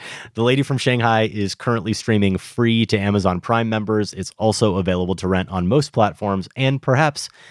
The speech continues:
at your local library. We are gonna talk about Jimmy Cagney and White Heat to close out the marathon in a couple of weeks. For more about this marathon and all of our past marathons, visit filmspotting dot net slash marathons. Josh, that's our show.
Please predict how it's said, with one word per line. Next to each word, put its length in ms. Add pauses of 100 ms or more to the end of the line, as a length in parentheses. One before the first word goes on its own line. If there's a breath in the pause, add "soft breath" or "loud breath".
(220 loud breath)
at 180
your 100
local 280
library. 580 (300 soft breath)
We 120
are 180
gonna 160
talk 260
about 240
Jimmy 260
Cagney 560
and 280
White 260 (100)
Heat 300
to 80
close 320
out 140
the 60
marathon 540
in 120
a 40
couple 320
of 60
weeks. 320 (320 loud breath)
For 160
more 400
about 400
this 180
marathon 600
and 260 (100)
all 220
of 100
our 140
past 320
marathons, 560 (300 soft breath)
visit 220
filmspotting 580
dot 180
net 240 (220)
slash 340
marathons. 480
Josh, 460 (100)
that's 220
our 40
show. 300